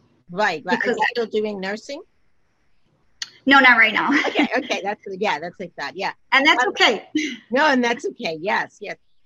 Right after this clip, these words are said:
Speaker 1: The other concept that people may be saying, 'cause you have your book, says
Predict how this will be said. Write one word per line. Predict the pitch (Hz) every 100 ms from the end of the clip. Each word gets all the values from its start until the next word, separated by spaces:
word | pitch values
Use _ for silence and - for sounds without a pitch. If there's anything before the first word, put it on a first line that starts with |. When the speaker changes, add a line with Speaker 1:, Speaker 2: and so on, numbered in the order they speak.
| -
Speaker 1:
The | 240 247
other | 262 285
concept | - 285 262 233 226
that | 214 190
people | 208 214 196
may | 190 190
be | 175
saying, | - 202 180
'cause | 190 165 175
you | 190 180 165 190
have | 180
your | 175
book, | - 190 - _ _ _ _ -
says | 185 170